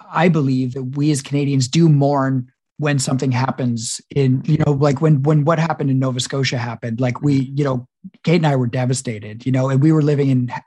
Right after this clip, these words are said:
Vancouver. Like, you know, we've seen crimes happen throughout Canada and they seem to cut us a little bit deeper.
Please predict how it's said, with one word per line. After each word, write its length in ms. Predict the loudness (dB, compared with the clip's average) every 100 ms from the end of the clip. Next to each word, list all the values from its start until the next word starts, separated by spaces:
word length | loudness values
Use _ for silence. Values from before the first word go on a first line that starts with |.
| _
Vancouver. 580 | -4 -2 2 2 2 -2
Like, 300 | -4 -6 -12 -20 -20 -20 _
you 180 | -8 0
know, 300 | 2 2 0 -4
we've 300 | -4 0 0
seen 380 | 2 4 4 4
crimes 540 | 2 0 0 0 -2 -8 -18 -20 _
happen 340 | -4 -2 -2
throughout 240 | 0 0 0
Canada 360 | 0 0 0
and 140 | 0 0
they 80 | -2
seem 300 | 0 2 2
to 100 | 0
cut 240 | -2 -2
us 120 | 0
a 60 | 0
little 220 | 0 0
bit 200 | -2 -6
deeper. 520 | -8 -8 -8 -8 -12